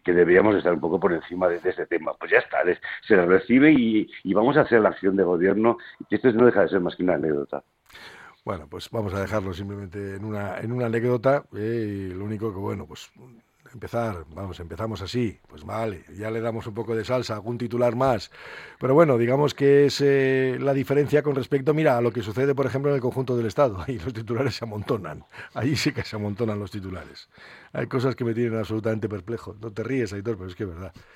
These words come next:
Speaker 2: llevo toda la mañana perplejo con cosas que se dicen y se hacen, es una cosa increíble. Dices, no sé dónde está la verdad. Fíjate, ¿eh? No sé dónde está la verdad en todo lo que dicen, hablando del Constitucional,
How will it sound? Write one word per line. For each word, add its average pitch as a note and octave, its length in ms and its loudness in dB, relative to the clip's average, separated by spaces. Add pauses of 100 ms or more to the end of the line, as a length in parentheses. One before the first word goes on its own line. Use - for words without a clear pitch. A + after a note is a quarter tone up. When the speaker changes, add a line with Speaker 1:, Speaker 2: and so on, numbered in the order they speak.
Speaker 2:
llevo C3+ 180 2
toda D3 160 6
la C#3 80 2
mañana C3 280 -4
perplejo F#2+ 440 -12
con E2+ 140 -12
cosas G2+ 260 -10
que G#2 80 -12
se F2+ 120 -12
dicen A2+ 260 -6
y F#2+ 100 -8
se F2 120 -12
hacen, F2+ 340 -18 (400)
es B2 160 -6
una A2+ 160 -4
cosa A2+ 180 -6
increíble. F2 540 -12 (340)
Dices, A2+ 240 -4
no C#3 140 -2
sé C#3 120 -2
dónde B2+ 220 -4
está A#2+ 180 -6
la A2+ 100 -4
verdad. F#2 340 -12 (680)
Fíjate, G#2+ 320 -12
¿eh? C#3 180 -14
No B2+ 100 -10
sé - 140 -10
dónde B2+ 220 -8
está A#2+ 180 -10
la A2 80 -8
verdad F#2 320 -12 (260)
en G2+ 100 -16
todo A2 200 -8
lo G2 80 -10
que G2 80 -8
dicen, A2 240 -8
hablando A2+ 260 -4
del G#2 140 -4
Constitucional, G#2+ 760 -10